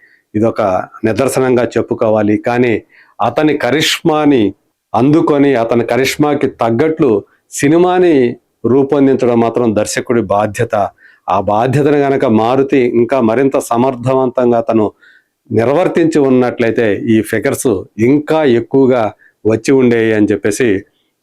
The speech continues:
ఆ, ట్రేడ్ నిపుణులు చెప్తున్నారు. So, anyhow, ఇది,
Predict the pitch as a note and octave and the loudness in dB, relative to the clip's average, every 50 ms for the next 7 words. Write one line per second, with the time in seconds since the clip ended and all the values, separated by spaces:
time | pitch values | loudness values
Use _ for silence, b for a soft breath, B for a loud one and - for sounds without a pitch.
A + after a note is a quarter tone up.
0 | _ - G#2+ G#2 G2+ G2 F2+ F2 E2 D#2+ - - - A#2 B2+ C3+ A#2+ A2 A2+ A#2 | _ -4 -2 -2 -2 -2 -2 -4 -8 -10 -8 -4 -2 -2 -2 0 0 0 0 0
1 | A2+ - A#2+ A2+ G#2 - - G#2 G2+ - - G#2+ G#2+ G#2 G2+ G2+ G#2 G2+ - _ | 0 0 0 0 0 -2 -2 -4 -4 -2 -2 0 0 0 0 0 -2 -2 -4 _
2 | - - B2+ B2+ B2 A2+ B2 B2+ D3 D3 D3 D#3 D#3+ B2 B2 C3+ C#3+ E3 E3+ F3 | -8 -4 -2 0 2 2 2 2 0 0 0 0 2 2 2 2 2 2 2 0
3 | - | -2